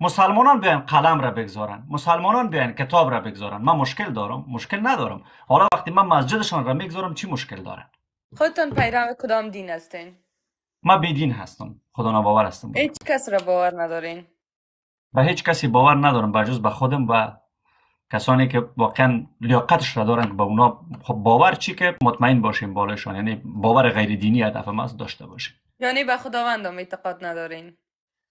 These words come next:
Speaker 1: نه خب کدام خداوند؟ خداوند سکوت کرده. اگر خدایی می بود که خب حداقل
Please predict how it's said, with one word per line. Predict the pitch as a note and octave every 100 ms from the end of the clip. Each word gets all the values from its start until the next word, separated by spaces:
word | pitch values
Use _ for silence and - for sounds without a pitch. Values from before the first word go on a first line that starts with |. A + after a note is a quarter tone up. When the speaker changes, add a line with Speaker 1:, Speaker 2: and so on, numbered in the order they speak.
| _ _ _ _ _
Speaker 1:
نه | C3
خب | B2+ C#3 -
کدام | D#3 D3
خداوند؟ | - A2 G2 G2+ F2+ F2+
خداوند | G#2+ G2+ A#2 A2+
سکوت | - C3+ E3 D3
کرده. | G2+ F#2 G2+
اگر | G2 G#2+
خدایی | - A#2 A2 G#2+
می | G#2
بود | A2 C3
که |
خب | - G#2+
حداقل | G2+ G#2+ -